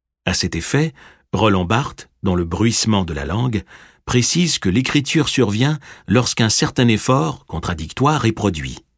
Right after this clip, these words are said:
Que le texte soit en même temps une folle dépense et une réserve inflexible. Au terme de ce combat,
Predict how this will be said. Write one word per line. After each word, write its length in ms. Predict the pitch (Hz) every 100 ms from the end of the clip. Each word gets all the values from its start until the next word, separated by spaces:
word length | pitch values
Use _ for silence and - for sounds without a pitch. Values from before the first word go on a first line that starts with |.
| _ _ _ _ _ - - _
Que 100 | -
le 160 | 135 135
texte 360 | 160 143 -
soit 280 | - 110 98
en 60 | 117
même 260 | 143 135
temps 200 | 131 113
une 220 | 87 87 87
folle 320 | - 156 135
dépense 580 | 123 - 120 127 - - - -
et 80 | 110
une 200 | 113 113
réserve 440 | 127 120 123 95
inflexible. 800 | 135 - 120 - - 60 - - _ _ _ _ _ _ _ _ _ _ _ - - - -
Au 120 | 123
terme 320 | 127 165 147
de 60 | 120
ce 160 | -
combat, 420 | 113 110 101 101